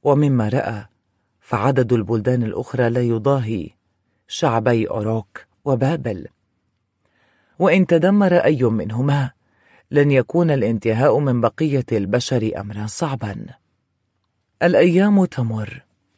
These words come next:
ليسمع صيحات تعذيب شعبه. يعلم أن ليليث ينبغي لها الحصول على الدماء لتعيش.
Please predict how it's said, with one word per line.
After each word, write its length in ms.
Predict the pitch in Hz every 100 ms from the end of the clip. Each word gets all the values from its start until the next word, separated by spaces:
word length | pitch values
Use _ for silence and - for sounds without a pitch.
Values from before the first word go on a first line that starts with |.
| _ _ _ _ _ _ -
ليسمع 640 | 143 165 175 170 135 120
صيحات 600 | 117 139 120 - 139 -
تعذيب 580 | 120 113 110 104 107 107
شعبه. 680 | 104 123 113 - 123 113 - _ _ _ _ _ _ _ _ _ -
يعلم 400 | 160 175 156 123
أن 260 | 98 120 117
ليليث 460 | 101 107 104 110 _ _ _ _ _ _ _ -
ينبغي 500 | 160 160 147 113 113
لها 240 | 110 110
الحصول 560 | 104 - 120 - 135 113
على 260 | 104 110 101
الدماء 520 | 101 113 120 117 101
لتعيش. 760 | 98 - 101 107 117 - -